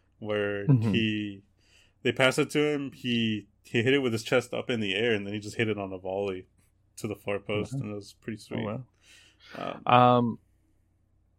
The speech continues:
Speaker 2: I'm gonna, like, go on a tangent for a second. Uh,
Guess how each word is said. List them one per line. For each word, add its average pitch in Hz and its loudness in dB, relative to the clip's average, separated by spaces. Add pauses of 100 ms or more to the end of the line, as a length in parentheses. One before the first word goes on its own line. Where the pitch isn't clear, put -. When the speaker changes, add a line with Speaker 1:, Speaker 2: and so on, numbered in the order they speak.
(920)
Speaker 2:
I'm 147 2
gonna, 147 6 (400)
like, 117 4
go 113 4
on 117 4
a 110 2
tangent 104 -4
for - -10
a 107 -6
second. 101 -10 (440)
Uh, 110 2